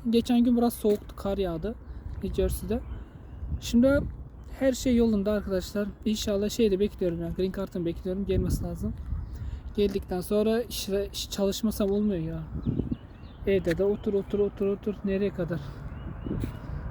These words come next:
Sıkıldım ya. E, gezmeye gidiyorum da buralarda sokaklar geziyorum, her şey yapıyorum. Yine de insan çalışsa iyidir yani.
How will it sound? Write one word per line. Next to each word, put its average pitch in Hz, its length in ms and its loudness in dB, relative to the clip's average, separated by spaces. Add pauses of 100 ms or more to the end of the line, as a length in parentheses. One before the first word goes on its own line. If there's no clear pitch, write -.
(440)
Sıkıldım 185 540 2
ya. - 80 0 (1600)
E, 208 40 2
gezmeye 254 360 6
gidiyorum 240 380 8
da 370 120 4
buralarda 294 600 6
sokaklar 277 440 4
geziyorum, 233 560 4
her 262 100 4
şey 254 180 2
yapıyorum. 269 360 4 (960)
Yine 269 260 8
de 269 120 10
insan 262 220 6
çalışsa 277 460 6
iyidir 285 300 6 (260)
yani. 180 180 0